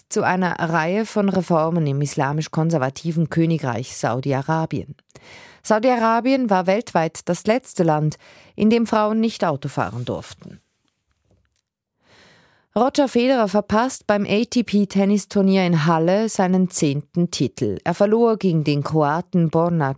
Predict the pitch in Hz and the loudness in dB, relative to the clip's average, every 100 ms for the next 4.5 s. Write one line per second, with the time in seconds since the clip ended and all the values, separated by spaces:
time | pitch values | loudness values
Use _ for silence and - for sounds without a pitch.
0 | - 175 190 254 - - 180 170 - 147 | -2 0 2 0 -4 -8 -2 -2 -2 -2
1 | 170 214 - - 175 160 175 175 175 156 | 0 0 -4 -6 -2 0 0 2 0 -2
2 | 139 165 220 - - 175 160 147 151 - | -4 -2 -2 -4 -4 -2 0 0 -2 -6
3 | 170 180 - _ - 170 147 156 - - | -2 -2 -4 _ -2 0 0 -4 -10 -4
4 | 202 - - - - | -2 -4 -6 -14 -18